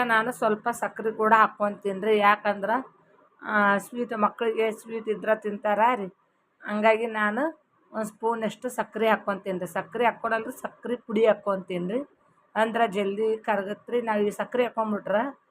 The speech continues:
ಅದು ಲಘು ಕರಗಂಗಿಲ್ಲ ಅಂಥೇಳಿ ನಾನು ಸಕ್ರೆ ಪುಡಿನ ಹಾಕ್ಕೋತೀನಿ ರೀ. ಅದಕ್ಕೆ ಹಾಕ್ಕೊಂಡು ನೀಟಾಗಿ ಅದನ್ನು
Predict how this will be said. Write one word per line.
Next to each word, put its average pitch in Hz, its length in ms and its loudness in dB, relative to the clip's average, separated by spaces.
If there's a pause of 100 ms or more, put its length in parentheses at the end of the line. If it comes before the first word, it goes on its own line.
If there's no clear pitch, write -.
(340)
ಅದು 214 260 2
ಲಘು 208 260 2
ಕರಗಂಗಿಲ್ಲ 208 680 -2
ಅಂಥೇಳಿ 214 460 0 (600)
ನಾನು 214 220 0
ಸಕ್ರೆ 214 380 -6
ಪುಡಿನ 208 380 -2 (680)
ಹಾಕ್ಕೋತೀನಿ 233 560 -2
ರೀ. 196 60 2
ಅದಕ್ಕೆ 175 340 -4 (460)
ಹಾಕ್ಕೊಂಡು 233 420 -2
ನೀಟಾಗಿ 220 560 -2
ಅದನ್ನು 226 240 -2